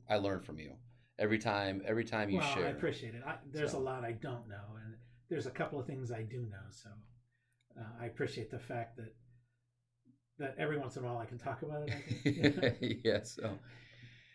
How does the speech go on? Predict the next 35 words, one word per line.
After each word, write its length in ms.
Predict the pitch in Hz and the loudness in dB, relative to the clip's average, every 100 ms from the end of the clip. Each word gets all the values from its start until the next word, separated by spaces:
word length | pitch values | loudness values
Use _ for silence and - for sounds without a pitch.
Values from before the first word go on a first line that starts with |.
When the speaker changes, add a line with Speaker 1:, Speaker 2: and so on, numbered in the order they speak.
| _ | _
Speaker 1:
well, 120 | 120 117 | 8 8
Mister 240 | 117 117 | 8 2
Subak, 420 | 110 120 104 101 | 2 8 10 12
I, 280 | 104 127 127 | 12 12 12
I 180 | - 127 | 8 8
appreciate 680 | 110 - 117 107 104 98 107 | 8 6 2 4 2 0 0
you 80 | 104 | -2
sitting 340 | - - 101 | 2 2 4
down. 480 | 95 101 101 107 87 | 2 4 4 2 0
Uh, 280 | 90 90 87 | -2 -2 0
I 60 | 98 | 2
know 200 | 101 98 | 2 2
that 80 | 101 | 2
you 80 | |
had 80 | 95 | 0
to 60 | 90 | 0
come 220 | 92 76 | -2 2
back 240 | 87 95 - | 4 4 2
to 60 | 120 | -2
school 400 | - 131 127 127 | 2 4 4 4
to 120 | 110 | 2
sit 200 | - 110 | 0 4
down 220 | 110 107 | 4 4
for 80 | 107 | 2
this 200 | 101 113 | 2 4
interview, 540 | 110 110 113 117 117 113 | 4 4 6 6 6 4
and 400 | 90 87 92 95 - - - - | 2 2 0 -4 -8 -18 -20 -14
Speaker 2:
That's 180 | 147 107 | -4 0
Speaker 1:
I, 220 | 98 95 | 4 4
uh, 200 | 95 87 | 4 4
Speaker 2:
fine. 220 | - 123 117 - - | 2 -2 -6 -2 8
Speaker 1:
I 160 | 107 | 8
have 340 | 110 104 90 87 - - - | 10 8 8 2 -6 -2 4
thoroughly 480 | 123 127 120 117 | 4 4 2 2
enjoyed 800 | 101 101 101 107 101 98 95 92 | 2 0 2 4 6 6 4 0